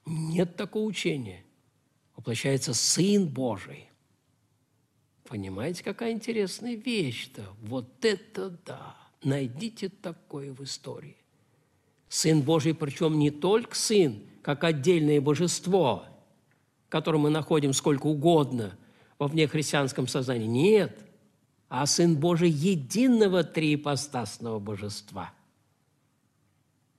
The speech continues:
Причём даже, если хотите, и даёт определённое понимание даже этого.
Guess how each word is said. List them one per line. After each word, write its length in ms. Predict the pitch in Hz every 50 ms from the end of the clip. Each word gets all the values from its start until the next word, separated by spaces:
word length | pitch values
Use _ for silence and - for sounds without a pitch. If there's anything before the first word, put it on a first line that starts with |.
| _ _ _ _ _ _ _ _ _ _ - - _ _ _ _ _ _ _ _ _ _ _
Причём 280 | - 170 - 170 160 151
даже, 200 | 175 202 180 196
если 180 | 185 170 -
хотите, 600 | 175 - 143 127 - 233 262 254 - 160 120 92 - - _ _ _ _ _ _ _ _ _ _ _ _ _ -
и 600 | - 143 156 170 185 208 220 226 220 208 208 - _ _ _ _ _ _
даёт 440 | 156 151 156 156 170 202 202 202 - -
определённое 500 | 160 156 - 175 156 160 185 190 196 196
понимание 880 | 185 - 196 220 208 208 202 185 170 151 165 180 220 254 247 233 240 247
даже 480 | 208 240 233 220 190 190 208 196 - - -
этого. 760 | 214 175 160 143 120 117 - - - 110 101 98 87 80